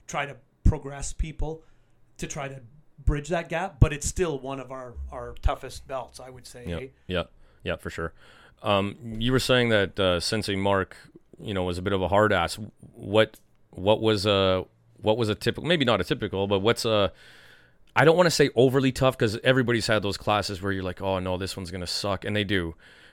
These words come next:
Speaker 2: But what would you say was a decently hard class at orange belt level for you? Like, wh-, what,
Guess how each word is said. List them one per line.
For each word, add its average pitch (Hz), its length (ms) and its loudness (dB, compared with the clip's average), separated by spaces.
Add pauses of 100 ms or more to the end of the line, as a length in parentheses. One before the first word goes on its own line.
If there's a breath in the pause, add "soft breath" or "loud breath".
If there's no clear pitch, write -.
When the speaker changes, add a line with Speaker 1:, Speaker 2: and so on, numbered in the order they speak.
(200 soft breath)
Speaker 2:
But 101 220 4
what 127 240 4
would 165 120 0
you 151 80 0
say 139 220 4
was 120 180 0
a 98 120 0
decently 135 1000 -4
hard 104 520 2
class - 640 -2 (280)
at 90 140 -2
orange 98 280 0
belt 95 180 0
level 90 220 -2
for 90 160 -10
you? 82 200 -4
Like, 80 140 -2
wh-, 95 160 -4
what, 101 280 2